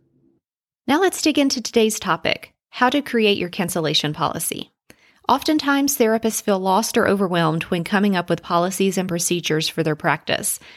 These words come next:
and they struggle even more when it comes to implementing them. In today's episode, I'll introduce you to some common elements that you may want to include in your cancellation policy. Additionally, I'll help you to design an agreement that you'll be able to uphold.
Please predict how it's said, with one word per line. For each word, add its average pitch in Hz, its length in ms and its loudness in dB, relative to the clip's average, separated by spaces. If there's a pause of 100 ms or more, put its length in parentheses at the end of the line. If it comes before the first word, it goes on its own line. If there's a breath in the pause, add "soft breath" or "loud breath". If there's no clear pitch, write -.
(100)
and 226 120 2
they 220 120 4
struggle 285 360 2
even 226 260 2
more 190 300 2
when 175 140 -2
it 160 120 -2
comes 180 240 -2
to - 100 -2
implementing 143 560 -4
them. - 320 -6 (840)
In 233 120 4
today's 226 380 0
episode, 294 580 0
I'll 233 100 2
introduce 220 520 2
you 233 100 0
to 247 140 -2
some 208 180 0
common 214 320 0
elements 202 480 -2
that 190 160 2
you 196 80 -2
may 190 140 -2
want 196 200 0
to 190 120 -2
include 175 340 -2
in 175 100 -2
your 160 120 -4
cancellation 156 600 -6
policy. - 600 -8 (380 soft breath)
Additionally, 277 600 2
I'll 220 160 2
help 214 260 0
you 247 100 0
to 254 140 -2
design 196 360 0
an 190 120 -2
agreement 185 600 -2
that 165 120 2
you'll 175 160 0
be 170 160 -2
able 170 300 0
to 175 160 0
uphold. 156 480 -2